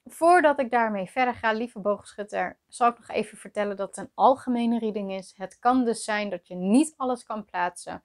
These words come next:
En kan je helemaal niks plaatsen, kan het zijn dat je, eh, even je ascendant opzoekt en gaat kijken naar een andere video. Wellicht heb je daar wat meer aan. Eh, de laatste dag van mei behandel ik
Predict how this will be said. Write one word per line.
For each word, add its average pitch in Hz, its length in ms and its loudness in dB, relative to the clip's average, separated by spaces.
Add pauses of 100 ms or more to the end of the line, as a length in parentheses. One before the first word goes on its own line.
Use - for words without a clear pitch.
(720)
En 220 380 4 (240)
kan 214 140 4
je 208 60 6
helemaal 196 260 0
niks 202 320 -2
plaatsen, 214 380 -2
kan 240 140 0
het 233 120 -4
zijn 214 200 -4
dat 202 160 -4
je, 196 260 -2 (540)
eh, 185 380 -2 (200)
even 208 280 -2
je 190 80 -2
ascendant 233 480 -2
opzoekt - 340 -14
en 220 160 -10
gaat - 180 -12
kijken 190 300 -6
naar 185 80 -6
een - 100 -10
andere 220 300 0
video. 185 340 -4
Wellicht 180 300 -4
heb - 140 -16
je 175 120 -12
daar 185 200 6
wat 185 160 -6
meer 196 320 0
aan. 165 300 -8 (1500)
Eh, 240 240 8
de 240 80 6
laatste 247 400 6
dag 247 260 6
van 226 140 -4
mei 226 240 -2
behandel 214 400 -4
ik 196 200 -8